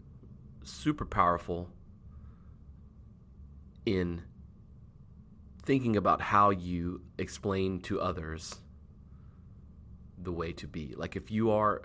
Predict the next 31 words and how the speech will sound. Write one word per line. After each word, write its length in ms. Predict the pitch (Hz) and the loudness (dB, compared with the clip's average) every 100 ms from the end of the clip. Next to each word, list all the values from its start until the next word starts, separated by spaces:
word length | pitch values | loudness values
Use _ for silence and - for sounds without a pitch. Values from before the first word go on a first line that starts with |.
| 85 | -2
like, 220 | 104 101 - - - | 0 0 -2 -16 -4
this 200 | 104 104 | 0 2
ties 300 | - 104 104 | 6 4 4
with 100 | 98 | 0
that 140 | 92 | -2
first 480 | - 98 92 90 - - - - - - - | -2 2 2 0 -8 -16 -18 -20 -20 -20 0
bit 260 | 107 90 - | 2 2 0
about 320 | 95 92 87 | -4 0 0
wanting 360 | 87 90 101 101 | 0 2 2 2
to 100 | - | 0
be 340 | 87 85 82 82 | -2 -2 -4 -6
a 40 | - | -2
leader. 500 | 98 117 92 82 78 - - - - - - - | 2 2 2 0 -4 -10 -16 -16 -16 -18 -18 -10
If 180 | 95 110 | -4 2
you 120 | 107 | 4
want 280 | 104 120 - | 8 8 6
to 120 | 113 | 2
influence 460 | 101 92 92 87 | 2 2 0 0
people, 400 | - 80 - 67 - - - - | -4 -8 -8 -12 -14 -18 -20 -12
you 180 | 87 98 | -2 0
don't 440 | 95 113 120 147 - | 4 6 6 4 0
influence 440 | 101 107 98 87 | -2 0 0 0
them 180 | 92 87 | -4 -2
with 140 | 85 | -2
your 220 | 80 80 | -2 -4
words, 680 | 78 78 73 - - - - - - - - - - - - - - | -4 -6 -6 -8 -12 -14 -16 -18 -18 -18 -18 -18 -18 -18 -20 -18 -6
right? 240 | 87 82 | -4 0
That 140 | - 107 | 4 4
is 140 | 104 | 6
the 80 | 104 | 4
hardest 640 | - - 101 101 95 - | 2 4 6 6 2 -4